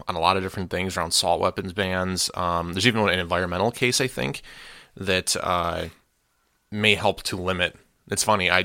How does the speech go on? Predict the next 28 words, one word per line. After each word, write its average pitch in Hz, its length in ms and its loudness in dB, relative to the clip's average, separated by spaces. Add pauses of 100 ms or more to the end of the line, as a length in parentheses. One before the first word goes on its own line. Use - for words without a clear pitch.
(100)
I 104 120 4
don't 101 160 2
know 90 100 -2
the 90 60 -4
specifics 92 480 -2
of 87 140 0
it, 87 100 0
but 87 100 0
I've 85 80 0
listened 95 200 0
to 90 40 -4
a 85 40 -8
couple 92 200 -2
of 85 60 -6
videos 85 280 -2
from - 160 -8
Armed 90 280 0
Scholar 90 400 2
on 80 100 -6
YouTube, 87 440 -6
so - 100 -4
you 87 60 -2
guys 85 120 0
go 90 100 -4
check - 260 -6
him 95 140 -2
out. 82 220 -4
But, 90 140 -2